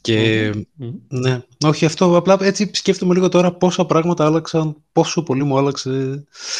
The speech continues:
Speaker 1: ε, τη ζωή, η ψυχοθεραπεία και όλη αυτή η διαδικασία. Και νομίζω ότι αυτό που προσπαθεί να κάνει και αυτό το podcast είναι, μέσα από όλες τις ιστορίες και απ-, απ' το τι κερδίζει, ε, ο κόσμος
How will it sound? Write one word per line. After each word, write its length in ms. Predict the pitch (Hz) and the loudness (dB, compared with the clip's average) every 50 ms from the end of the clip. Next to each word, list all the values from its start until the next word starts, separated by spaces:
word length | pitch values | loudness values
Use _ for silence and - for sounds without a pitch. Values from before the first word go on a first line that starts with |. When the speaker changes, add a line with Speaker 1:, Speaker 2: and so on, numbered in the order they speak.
| - - - - - - - - - _ - | -8 -8 -8 -8 -8 -10 -12 -14 -18 _ -4
Speaker 1:
ε, 280 | 120 127 139 139 139 | 0 2 4 4 4
τη 120 | 135 - 135 | 2 2 0
ζωή, 260 | 131 143 139 135 139 | 2 4 4 4 4
η 40 | 143 | 2
ψυχοθεραπεία 640 | 139 - 135 139 117 135 123 123 113 113 139 135 127 | -2 -4 -6 -6 -6 -4 -4 -4 -4 -2 0 -2 -2
και 160 | - - 131 | 0 0 0
όλη 180 | 143 160 165 | 0 2 0
αυτή 180 | 151 147 - 131 | 0 -2 -4 -6
η 40 | 120 | -6
διαδικασία. 800 | 120 113 110 - 110 110 - - 117 113 113 113 107 - - _ _ _ | -4 -6 -6 -4 -6 -6 -4 -4 -2 -2 -2 -2 -2 -4 -8 _ _ _
Και 640 | - - 135 127 123 120 120 120 120 117 117 117 113 101 98 90 - _ _ | -6 -2 -2 0 0 0 -2 -2 -2 -4 -4 -6 -6 -10 -12 -16 -18 _ _
νομίζω 340 | - 139 139 135 147 151 170 | -8 -4 -2 0 0 2 0
ότι 220 | 160 165 151 - - - - | 0 0 -4 -4 -8 -14 -10
αυτό 260 | - - - - 139 131 | -10 -8 -4 -4 -2 -2
που 300 | 135 135 135 127 - _ _ _ _ _ | -2 -4 -4 -6 -10 _ _ _ _ _
προσπαθεί 320 | - 117 - - 117 - 127 | -14 -10 -6 -6 -4 -4 -4
να 100 | 123 110 | -4 -4
κάνει 160 | 123 120 123 | -4 -4 -4
και 100 | 113 117 | -4 -6
αυτό 180 | 107 110 - 110 | -8 -8 -8 -8
το 140 | 117 110 - | -8 -6 -6
podcast 360 | 113 107 104 101 104 - - | -6 -6 -6 -6 -8 -10 -8
είναι, 420 | 104 95 98 101 98 98 95 98 _ _ _ _ _ _ _ | -8 -8 -6 -6 -6 -6 -8 -10 _ _ _ _ _ _ _
μέσα 300 | - 95 101 101 - 104 | -12 -10 -8 -8 -6 -8
από 440 | 95 - 110 104 104 101 101 104 107 | -8 -8 -6 -6 -4 -4 -4 -2 -2
όλες 200 | 113 113 117 117 | -2 -2 -2 -4
τις 80 | - - | -6 -8
ιστορίες 440 | - - 98 95 107 104 104 - | -6 -6 -4 -2 -2 -2 -2 -4
και 160 | - - 110 104 | -4 -4 -2 -2
απ-, 160 | 98 - _ _ _ _ | -4 -4 _ _ _ _
απ' 240 | - 110 107 - - | -10 -10 -10 -10 -8
το 100 | - 110 | -10 -8
τι 120 | - 120 | -8 -6
κερδίζει, 720 | 113 - 123 107 101 101 117 117 117 110 107 101 98 95 - - - - - - - - - _ _ | -4 -2 -2 -2 0 2 2 2 2 2 0 -2 -2 -4 -8 -14 -16 -16 -14 -16 -16 -18 -20 _ _
ε, 180 | - 107 110 - | -10 -8 -4 -2
ο 120 | 127 120 | -2 -2
κόσμος 600 | - 123 123 127 113 110 98 98 - - - - | 0 2 2 2 2 2 0 -2 -4 -6 -8 -10